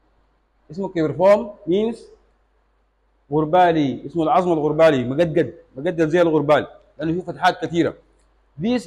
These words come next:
openings or these foramens, these perforations allow the passage، تسمح بمرور،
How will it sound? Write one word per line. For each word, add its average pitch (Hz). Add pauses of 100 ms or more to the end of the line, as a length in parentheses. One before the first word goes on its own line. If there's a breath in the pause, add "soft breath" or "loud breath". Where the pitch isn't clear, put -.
(140)
openings 214 (140)
or 180
these 190
foramens, 214 (400)
these 208 (180)
perforations 190 (840)
allow 175
the 151 (100)
passage، 160
تسمح 180
بمرور، 165